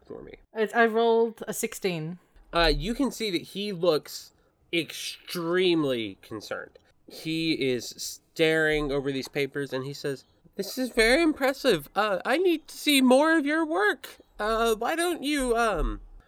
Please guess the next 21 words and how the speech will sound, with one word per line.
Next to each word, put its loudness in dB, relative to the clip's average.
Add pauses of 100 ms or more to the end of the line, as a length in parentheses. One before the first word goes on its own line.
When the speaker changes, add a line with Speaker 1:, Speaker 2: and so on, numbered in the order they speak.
(140)
Speaker 1:
why 2
don't 6
you 2
go 2
ahead 2
and -4
draw 0
me -2
more 0
star -2
charts? -2
Just -2
every 2
night -2
is -4
fine. 0 (180)
To -20
be -6
frank 0
with 0
you, -4